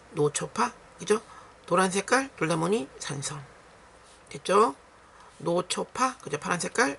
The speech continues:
염기성, 그지? 됐죠? 한 번 더 확인. 페르프탈린 무무빨, 그죠? 무무빨 맞네. 문제 없죠, 그죠? 어, 무무 둘 다 산, 그죠?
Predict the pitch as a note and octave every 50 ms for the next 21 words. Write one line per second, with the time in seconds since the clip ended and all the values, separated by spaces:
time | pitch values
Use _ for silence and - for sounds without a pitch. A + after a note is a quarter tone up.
0 | - D3 D3 D#3 C#3+ C#3+ D3 D3 - D#3 - - C3 B2 - - C#3+ - - -
1 | - - - - - - - - - - - - - - - - - E3 - -
2 | C3+ A#2+ - - - - - - - - - - - - - - - - - -
3 | - G#3+ G#3 G#3+ F#3+ F#3 F3+ A3+ F#3+ D#3 D3+ D3+ - - - - - - - -
4 | - - C4+ C#4 C#4+ C#4+ - - A3 G3+ G3+ G#3+ B3 C#4 C#4+ - - - - -
5 | - - - - - E3+ F3 G#3+ A3+ A#3 B3 B3 A#3 - - - A#2+ B2 D3+ -
6 | D#3+ - G#3+ A#3+ B3 - - - - - C#3+ C#3+ C#3+ C#3+ D3+ G3 A3+ A3+ - -
7 | G#3+ - - - - D#3 D3+ D3 C#3 - - - - - - - - - - -
8 | - - - C#3+ D3+ D3 C#3+ C3+ - - - C#3+ C#3+ F3+ F3+ - - - - -
9 | C3+ C3 D3 D#3 E3 D#3 D3 D3 D3+ D3+ - D3 D3 B2 C3+ C3+ E3+ D#3 D3+ E3+
10 | G#3 A3+ - - D#3 E3+ A3 B3+ C4